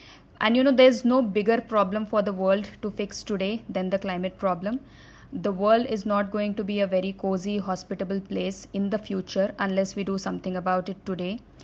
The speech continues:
And I think young people realize this more than anybody else. Millennials and Ze-,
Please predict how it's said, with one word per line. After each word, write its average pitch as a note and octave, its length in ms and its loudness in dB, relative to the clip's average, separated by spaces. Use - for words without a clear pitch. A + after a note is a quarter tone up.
And G#3 120 0
I G3+ 120 4
think B3+ 420 -2
young G3 240 0
people G#3 420 -4
realize F#3+ 420 2
this G#3+ 280 -6
more F#3+ 160 -2
than G3 240 -2
anybody F3+ 520 -4
else. F3 320 -6
Millennials A#3+ 680 8
and A#3 200 6
Ze-, G3+ 180 4